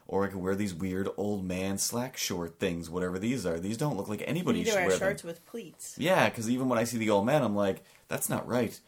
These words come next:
Speaker 1: What, what the old men need to do is just do a little bit of exercise, get rid of that crazy gut that they have, and then wear normal shorts, and they don't look so creepy. Y'all are like, "Mm, Curtis, it's too late."
Speaker 2: It's almost
Speaker 1: It's
Speaker 2: a
Speaker 1: too late.
Speaker 2: decade.
Speaker 1: Still,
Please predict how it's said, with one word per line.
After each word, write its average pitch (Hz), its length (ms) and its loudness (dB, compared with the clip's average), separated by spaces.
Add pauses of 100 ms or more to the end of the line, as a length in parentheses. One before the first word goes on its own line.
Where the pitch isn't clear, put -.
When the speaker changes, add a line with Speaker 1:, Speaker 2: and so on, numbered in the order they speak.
(180)
Speaker 1:
What, 101 180 -4 (100)
what 107 180 -2
the 101 140 0
old 113 220 2
men 98 200 0
need 131 200 2
to 113 60 0
do 92 320 -2
is 87 120 -4
just 98 160 -6
do 92 200 -2
a 82 60 -2
little 107 280 4
bit 85 120 -4
of - 60 0
exercise, 80 560 -2
get 95 100 -4
rid 95 180 0
of 87 60 0
that 82 100 0
crazy 95 300 -4
gut 92 220 -2
that 80 140 0
they 80 80 0
have, 82 260 -2
and 90 80 -4
then 87 120 -2
wear 90 140 -2
normal 87 300 -4
shorts, 120 460 -2 (240)
and 107 100 -4
they 123 40 6
don't 123 100 0
look 139 140 -2
so 123 120 -2
creepy. 87 440 -8 (200)
Y'all 98 140 8
are 92 140 2
like, 87 280 0 (240)
"Mm, 95 340 -2
Curtis, 95 400 0
it's 71 160 -4
too 117 140 -2
late." 101 340 0 (160)
Speaker 2:
It's - 140 -16
almost - 160 -12
Speaker 1:
It's - 180 -2
Speaker 2:
a - 40 -4
Speaker 1:
too 139 140 -2
late. - 280 4
Speaker 2:
decade. 147 320 -6 (1400)
Speaker 1:
Still, 92 500 0